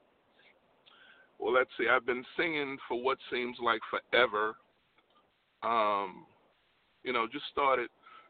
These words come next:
singing around the house with, uh, my brothers and my sisters. And, um, so when I was about eight years old, I sang my first duet with my sister in church, the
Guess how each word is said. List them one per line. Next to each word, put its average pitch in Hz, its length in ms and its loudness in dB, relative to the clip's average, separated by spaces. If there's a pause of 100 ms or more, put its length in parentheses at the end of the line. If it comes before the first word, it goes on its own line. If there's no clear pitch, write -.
(160)
singing 143 200 -2
around 120 280 4
the 104 60 -2
house 117 440 2
with, 107 280 -6
uh, 95 160 -4
my 92 140 -8
brothers 107 360 -2
and 98 120 -6
my 92 120 -8 (120)
sisters. 95 540 -6 (720)
And, 107 460 2
um, 98 560 4 (1200)
so 110 80 -4
when 113 80 4
I 113 80 8
was 110 120 2
about 107 240 0
eight 123 180 -2
years 120 320 0
old, 107 300 2
I 98 80 -4 (100)
sang 110 200 -6
my 95 120 -6 (140)
first 123 260 0 (960)
duet 127 380 4
with 107 120 -10
my 107 200 -6 (140)
sister 123 360 -8
in 139 80 -10 (100)
church, - 480 -2 (720)
the - 60 -20